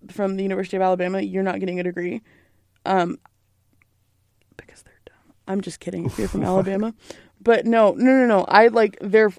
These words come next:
Speaker 1: I think their athletic programs are great.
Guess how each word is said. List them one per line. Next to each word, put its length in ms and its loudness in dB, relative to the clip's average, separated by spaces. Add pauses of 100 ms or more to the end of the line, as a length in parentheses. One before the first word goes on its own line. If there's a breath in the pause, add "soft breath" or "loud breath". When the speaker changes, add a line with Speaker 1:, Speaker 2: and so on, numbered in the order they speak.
(140)
Speaker 1:
I 500 4
think 260 -2
their 120 2
athletic 460 0
programs 420 -2
are 60 -2
great. 340 2